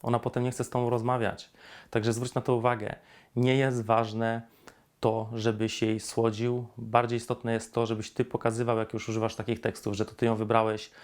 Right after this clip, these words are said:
masz fajne nogi, masz super nogi, przez ciebie nie będę mógł dzisiaj zasnąć, śmiejesz się. Tak, wtedy to ma sens. Jak to mówisz tak czysto egoistycznie dla siebie, żeby się pośmiać, poprawić sobie humor, ale jak ty to mówisz dla niej, poświęcasz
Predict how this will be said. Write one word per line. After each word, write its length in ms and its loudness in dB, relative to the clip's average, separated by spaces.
masz 180 2
fajne 260 4
nogi, 360 -2
masz 300 0
super 520 0
nogi, 400 -2
przez 180 -6
ciebie 360 2
nie 80 0
będę 140 2
mógł 120 -2
dzisiaj 180 -6
zasnąć, 420 -2
śmiejesz 380 0
się. 260 0
Tak, 260 4
wtedy 220 0
to 80 -4
ma 100 0
sens. 500 -2
Jak 140 -2
to 100 2
mówisz 220 -2
tak 180 -4
czysto 440 -2
egoistycznie 560 -2
dla 140 2
siebie, 320 0
żeby 180 -2
się 120 -8
pośmiać, 580 -2
poprawić 380 -2
sobie 140 -2
humor, 400 -2
ale 120 4
jak 120 -2
ty 60 -20
to 100 0
mówisz 200 0
dla 280 4
niej, 280 -6
poświęcasz 880 -2